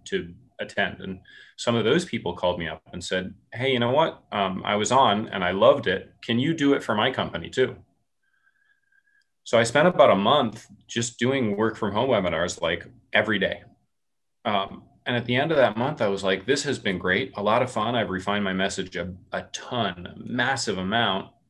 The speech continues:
And, um, I, I think there's something here. I, th-, I think we've, I think we've got something we can play with."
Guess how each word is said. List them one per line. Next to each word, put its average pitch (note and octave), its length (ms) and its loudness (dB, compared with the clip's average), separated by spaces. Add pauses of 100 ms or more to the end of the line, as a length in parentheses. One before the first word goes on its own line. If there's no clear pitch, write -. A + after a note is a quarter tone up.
(140)
And, A#2 520 2 (120)
um, F#2+ 480 -6 (200)
I, G2+ 140 -6 (280)
I F#2+ 60 -14
think - 200 -20
there's - 160 -14
something F#2+ 300 -12
here. D3 200 -12 (220)
I, - 120 -20
th-, - 160 -20
I F2+ 100 -12
think G#2+ 220 -10
we've, A2 200 -4 (160)
I G2+ 60 2
think B2+ 160 -2
we've B2+ 120 0
got B2 180 4
something B2 340 0
we B2+ 100 0
can B2 100 0
play B2 220 2
with." - 220 -6